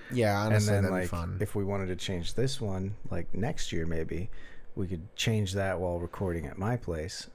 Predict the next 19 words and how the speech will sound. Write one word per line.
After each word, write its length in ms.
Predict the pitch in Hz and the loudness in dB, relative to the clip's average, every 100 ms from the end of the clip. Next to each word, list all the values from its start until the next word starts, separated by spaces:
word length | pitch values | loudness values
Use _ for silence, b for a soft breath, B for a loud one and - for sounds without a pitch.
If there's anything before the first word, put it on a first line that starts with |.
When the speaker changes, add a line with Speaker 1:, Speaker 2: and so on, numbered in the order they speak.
| - - | -14 -8
Speaker 2:
and 120 | 90 | -4
then 120 | 87 | -4
we'd 120 | 85 | -4
have, 220 | 90 87 95 | -4 -4 -4
like, 220 | 90 - | -6 -8
two 140 | - 87 | -8 -8
random 380 | 78 78 82 | -6 -8 -10
sets. 480 | - - - - - - B B B B B | -10 -8 -8 -10 -18 -20 B B B B B
Speaker 1:
I'm 180 | - 104 | -2 0
down. 360 | 92 78 87 95 | 0 -2 0 0
Speaker 2:
You 60 | |
know, 280 | 92 82 101 - | 0 -2 -4 -2
I 60 | 123 | -2
still 260 | - 151 | 2 2
like 200 | 139 113 | 2 2
the 100 | - | -2
joke 340 | 92 107 104 - | -2 0 0 0
of 120 | 92 | -2
where 380 | 95 90 87 | 0 0 -2